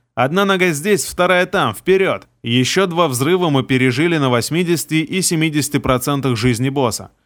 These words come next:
успевая между взрывами поднимать по шесть игроков. Смущенный Беспоники, бросивший короткое «извини», помогал держать Этамзелата и Хеллфайра,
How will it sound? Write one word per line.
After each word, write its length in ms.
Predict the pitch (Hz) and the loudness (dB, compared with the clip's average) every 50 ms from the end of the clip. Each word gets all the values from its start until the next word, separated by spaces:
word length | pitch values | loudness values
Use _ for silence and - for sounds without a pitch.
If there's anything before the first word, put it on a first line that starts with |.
| _ _ _ _ _ | _ _ _ _ _
успевая 500 | 123 127 - - 127 127 147 180 180 175 | -2 -2 0 0 2 2 2 2 0 0
между 320 | 165 156 131 113 127 127 | 0 0 0 0 -2 -2
взрывами 520 | 110 107 120 123 151 170 170 170 151 135 113 | 0 0 0 2 2 2 2 2 0 0 0
поднимать 520 | 104 127 117 120 120 123 139 151 139 - | 0 -2 0 0 0 0 0 0 -2 0
по 140 | - 123 117 | -2 -2 0
шесть 320 | - 127 117 104 - - | 0 -2 -4 -2 -2 -2
игроков. 460 | 120 117 123 123 123 - 101 87 - - _ _ _ _ _ _ _ _ _ _ | 0 0 0 -2 -2 -4 -8 -10 -10 -16 _ _ _ _ _ _ _ _ _ _
Смущенный 540 | - - - 127 131 123 - 190 190 185 170 | -6 -2 0 2 2 2 2 0 0 0 0
Беспоники, 640 | 143 131 120 - - - 175 180 170 160 139 156 | 0 0 -2 -2 -2 -2 -2 0 0 -2 -2 -2
бросивший 500 | 131 131 143 156 147 - 143 - - 139 | 0 2 0 0 0 -2 -4 -2 -4 -2
короткое 540 | 123 - 135 131 131 131 123 - 127 120 117 | 0 0 0 2 0 0 0 0 0 0 0
«извини», 720 | 110 - 127 123 110 110 107 110 107 107 123 147 165 165 - _ _ _ _ _ _ | -2 -2 -2 -2 -2 0 -2 0 0 0 0 0 -2 -4 -8 _ _ _ _ _ _
помогал 440 | 135 131 131 135 151 202 202 185 | 0 2 2 2 2 2 0 2
держать 420 | 151 147 151 131 123 156 156 - - | 2 0 0 2 2 0 0 0 -2
Этамзелата 680 | - 127 - 139 131 120 113 127 131 147 156 151 151 | -6 -2 0 0 0 2 2 2 2 2 0 0 0
и 80 | 139 127 | -2 -2
Хеллфайра, 680 | - - 143 139 - - 165 143 113 101 - - - | 0 -2 -2 -2 -2 -2 0 0 0 0 -4 -8 -16